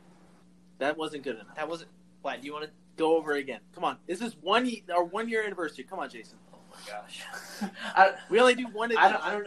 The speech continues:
Speaker 2: I
Speaker 1: Come
Speaker 2: don't
Speaker 1: on.
Speaker 2: know what he, he expects from me. <laughs> I'm a little nervous. <laughs> Uh, yeah.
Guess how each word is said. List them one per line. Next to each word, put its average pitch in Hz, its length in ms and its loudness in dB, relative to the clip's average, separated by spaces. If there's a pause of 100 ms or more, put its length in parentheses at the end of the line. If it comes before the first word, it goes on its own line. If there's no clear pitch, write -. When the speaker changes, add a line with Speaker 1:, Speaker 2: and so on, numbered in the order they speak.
(200)
Speaker 2:
I - 60 -2
Speaker 1:
Come - 20 -
Speaker 2:
don't - 80 4
Speaker 1:
on. 226 40 -2
Speaker 2:
know 220 100 -6
what 202 120 -6
he, 180 320 -4
he 190 140 -10
expects - 440 -10
from 131 160 -18
me. 131 240 -8
<laughs> - 40 -14
I'm 160 160 -4
a 165 40 -4
little 175 220 -4
nervous. - 840 -10
<laughs> - 640 -8
Uh, 202 240 10 (1400)
yeah. 262 180 2